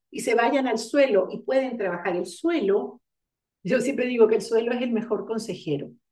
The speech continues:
Cuando usted está enredado, váyase al suelo, tírese al suelo. El suelo es regresivo. El suelo me conecta con la tierra. Entonces, tiéndase en el suelo. Eso es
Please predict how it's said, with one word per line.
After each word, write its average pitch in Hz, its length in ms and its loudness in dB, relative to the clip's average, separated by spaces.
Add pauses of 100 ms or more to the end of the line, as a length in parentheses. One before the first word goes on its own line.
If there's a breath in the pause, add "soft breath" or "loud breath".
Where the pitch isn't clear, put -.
(640)
Cuando 202 220 0
usted 226 200 -2
está 240 160 -4
enredado, 254 540 0
váyase 220 360 -2
al 180 100 -4
suelo, 143 460 -4
tírese 233 340 -8
al 214 100 -2
suelo. 196 280 6
El 180 60 4
suelo 254 240 2
es 285 40 2
regresivo. 214 800 -2 (480)
El 190 80 0
suelo 240 260 2
me 254 140 -2
conecta 202 420 -2
con 226 160 0
la 151 160 0
tierra. 240 460 -2 (720)
Entonces, 220 640 2
tiéndase 285 560 6
en 226 100 -2
el 208 80 0
suelo. 208 480 0
Eso 214 240 -2
es - 240 -20